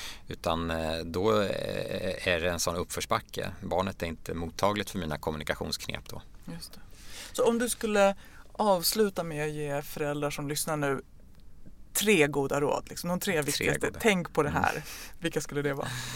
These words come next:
Speaker 1: Ja, just det. Jag hade förberett ett gott råd.
Speaker 2: Ja,
Speaker 1: Jag börjar med
Speaker 2: bra.
Speaker 1: det så får jag betänketid.
Speaker 2: <laughs>
Speaker 1: Ja. Men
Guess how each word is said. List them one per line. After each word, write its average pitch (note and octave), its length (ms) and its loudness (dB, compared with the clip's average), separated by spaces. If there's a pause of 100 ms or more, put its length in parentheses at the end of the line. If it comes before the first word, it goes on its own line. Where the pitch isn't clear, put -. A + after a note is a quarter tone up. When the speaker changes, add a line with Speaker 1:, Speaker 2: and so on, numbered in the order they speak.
(240)
Speaker 1:
Ja, - 100 2
just D#2+ 120 2
det. - 60 -2
Jag D2 60 -2
hade F2+ 180 6
förberett D#2 340 8
ett - 280 0
gott - 300 -4
råd. D2 160 -2
Speaker 2:
Ja, D#2+ 80 6
Speaker 1:
Jag A2 100 8
börjar C3+ 240 12
med C3+ 100 10
Speaker 2:
bra. F2+ 100 12
Speaker 1:
det D#3 60 8
så A#2+ 80 6
får B2 120 8
jag G2+ 80 10
betänketid. - 560 8
Speaker 2:
<laughs> A3+ 200 4 (200)
Speaker 1:
Ja. G#2+ 180 6 (760)
Men G2+ 380 8